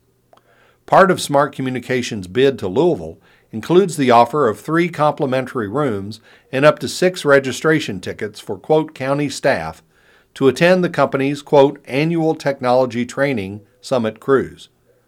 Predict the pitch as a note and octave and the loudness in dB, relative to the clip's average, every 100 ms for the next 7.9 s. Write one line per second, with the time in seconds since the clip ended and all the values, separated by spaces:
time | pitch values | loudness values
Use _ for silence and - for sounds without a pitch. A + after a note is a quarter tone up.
0 | _ - A#2+ D#3+ C3 G#2+ G2 A2+ E3+ A#2+ | _ 2 4 4 2 -2 -2 0 2 2
1 | G#2 G2+ G2 F#2+ _ _ - F3 E3+ C#3+ | 0 -2 -6 -12 _ _ -4 0 2 4
2 | C3+ A#2+ B2+ B2+ A#2 G#2+ G2+ G#2 F#2+ F#2+ | 2 2 2 2 0 -2 -2 -2 -4 -8
3 | F#2 G#2+ F2 _ _ _ _ _ _ _ | -12 -12 -14 _ _ _ _ _ _ _
4 | _ _ _ _ - D#3+ F3 - - - | _ _ _ _ 0 2 2 -4 -4 4
5 | F#3+ - F#2 F2+ B2+ D#3 D#3 C#3+ B2 B2 | 4 4 -4 -4 -2 -2 0 0 0 -2
6 | A#2 C#3+ D#3 B2 G#2 A2+ - C#3+ C#3+ B2 | 0 0 -2 -2 -4 -4 0 2 2 2
7 | B2 A2 - A#2+ B2+ D#3 A2+ F#2+ G2 | 0 0 -4 -6 -2 -2 -2 -4 -8